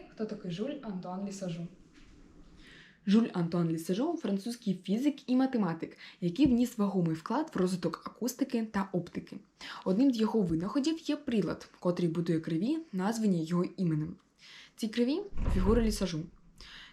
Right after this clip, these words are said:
Фігури лісажу — це замкнуті траєкторії, які прокреслюються точкою, що здійснює одночасно два гармонійних коливання у двох взаємно перпендикулярних напрямках. Вид фігур залежить від співвідношення між частотами,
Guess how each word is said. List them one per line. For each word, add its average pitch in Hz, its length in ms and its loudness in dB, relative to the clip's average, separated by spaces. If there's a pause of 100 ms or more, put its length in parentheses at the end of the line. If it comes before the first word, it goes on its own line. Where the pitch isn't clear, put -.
Фігури 233 300 4
лісажу — 247 400 0
це 247 120 -6
замкнуті 240 460 -2
траєкторії, 175 680 0
які 190 260 -2
прокреслюються 262 680 0
точкою, 196 560 -4
що 233 140 -4
здійснює 226 420 -2
одночасно 196 560 0
два 180 240 0
гармонійних 185 680 2
коливання 208 540 -4 (360)
у 190 60 -6
двох 175 400 -2
взаємно 226 440 2
перпендикулярних 170 920 -2
напрямках. 180 560 -4 (580)
Вид 202 180 4
фігур 254 300 2
залежить 262 420 4
від 208 140 -4
співвідношення 208 680 0
між 175 180 0
частотами, 202 680 -2